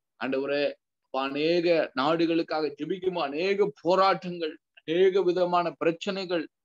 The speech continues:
ஆண்டவரே, எங்க வாழ்க்கையில வந்ததுண்டு. ஆனாலும் கர்த்தாவே, நீங்க எங்களை நடத்தி கொண்டிருக்கிறதற்காக உமக்கு ஸ்தோத்திரம் ஆண்டவரே. நீங்க எங்களோடு கூட, ஆண்டவரே, புதிய மாதத்துல என்னென்ன திட்டங்களை வைத்திருக்கிறீங்க, ஆண்டவரே, நீர் எங்களோடு கூட என்ன செய்ய போறீங்க,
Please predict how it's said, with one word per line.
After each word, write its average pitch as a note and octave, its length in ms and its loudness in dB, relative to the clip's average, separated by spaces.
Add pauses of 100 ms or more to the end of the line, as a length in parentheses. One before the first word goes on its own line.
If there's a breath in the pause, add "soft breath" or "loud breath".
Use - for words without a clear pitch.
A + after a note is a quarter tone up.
(240)
ஆண்டவரே, C#3+ 300 -2
எங்க C#3 260 0
வாழ்க்கையில F#3 260 0
வந்ததுண்டு. F3+ 720 0
ஆனாலும் G3 720 2
கர்த்தாவே, E3 480 -4
நீங்க G3 280 0
எங்களை F3 280 -2
நடத்தி G3+ 400 0
கொண்டிருக்கிறதற்காக F#3 920 0
உமக்கு D3+ 380 -6
ஸ்தோத்திரம் F3+ 520 -2
ஆண்டவரே. C3 460 -4 (440)
நீங்க C#3 300 -2
எங்களோடு D#3 380 2
கூட, D#3 380 -2 (280)
ஆண்டவரே, E3+ 260 2
புதிய G3 360 2
மாதத்துல F3+ 640 0
என்னென்ன F#3 440 -6
திட்டங்களை F#3+ 480 2
வைத்திருக்கிறீங்க, F3 760 2 (420)
ஆண்டவரே, F#3 420 2
நீர் F#3+ 180 2
எங்களோடு G3+ 460 0
கூட G3+ 340 -4 (220)
என்ன G3+ 340 -2
செய்ய G#3 340 2
போறீங்க, F3+ 440 0